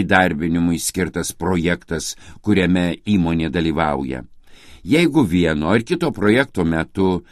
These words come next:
neįdarbiname konkrečių žmonių, tai bent jau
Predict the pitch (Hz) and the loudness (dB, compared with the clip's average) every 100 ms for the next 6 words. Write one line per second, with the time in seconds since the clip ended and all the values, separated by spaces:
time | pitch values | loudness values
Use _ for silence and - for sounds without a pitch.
0 | - - - 98 135 139 123 90 95 90 | -20 -20 -4 4 4 4 0 0 2 2
1 | 80 69 85 87 92 - 123 135 147 113 | 0 -2 0 2 0 2 0 0 0 -2
2 | - 71 64 80 92 117 127 - 98 80 | -2 -10 -4 -2 0 0 -2 2 0 2
3 | 98 90 - 98 95 85 | 0 0 0 2 2 2